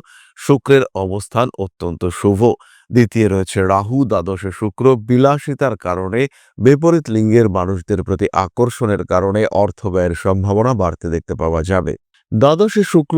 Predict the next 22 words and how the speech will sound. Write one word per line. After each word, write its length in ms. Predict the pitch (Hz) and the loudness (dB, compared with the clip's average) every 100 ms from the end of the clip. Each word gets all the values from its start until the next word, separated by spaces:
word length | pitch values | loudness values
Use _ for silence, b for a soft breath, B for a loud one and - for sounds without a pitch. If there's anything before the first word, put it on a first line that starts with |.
| 165 | 0
থাকবার 440 | - 104 95 110 107 | 2 -4 -2 -2 -2
কারণে 380 | 101 101 104 123 | -4 -2 0 -2
রিলেশনশিপের 760 | 110 104 127 147 139 120 104 95 | 0 0 0 0 -4 -4 -4 -4
ক্ষেত্রে 280 | - - 104 | -4 -4 0
অল্প 260 | 98 95 95 | 0 0 -4
বিস্তর 280 | 92 - 92 | -6 -2 -4
সমস্যা 440 | 90 92 95 - 87 | -2 -4 -4 -4 -6
সৃষ্টি 340 | 87 85 - | -4 -6 -4
হতে 220 | 90 87 95 - | -4 -2 -2 0
পারে 220 | 98 123 110 | 0 0 0
কুম্ভের 380 | 98 90 92 82 | -2 0 0 0
জীবনে। 360 | 98 104 117 139 b b b b | 2 4 2 0 b b b b
স্বামী 280 | - 156 214 | -2 0 0
স্ত্রী 220 | - 196 170 | 0 2 2
সম্পর্ক, 500 | 147 131 143 135 156 151 | 2 0 0 -2 0 0
অ্যাটাচমেন্ট 600 | 123 107 113 - 123 123 101 | 0 0 -6 -6 -6 -4 -2
এগুলি 240 | 92 90 | -4 -4
কিন্তু 260 | 92 82 92 | -4 -4 -2
বাড়বে 360 | 90 101 104 156 - b b | 0 0 2 0 0 b b
এবং 180 | - 151 151 _ - | 2 2 2 _ -14
ধনু 280 | 127 131 165 | -2 0 2
রাশিতে 380 | 170 156 160 160 | 0 -4 -6 -4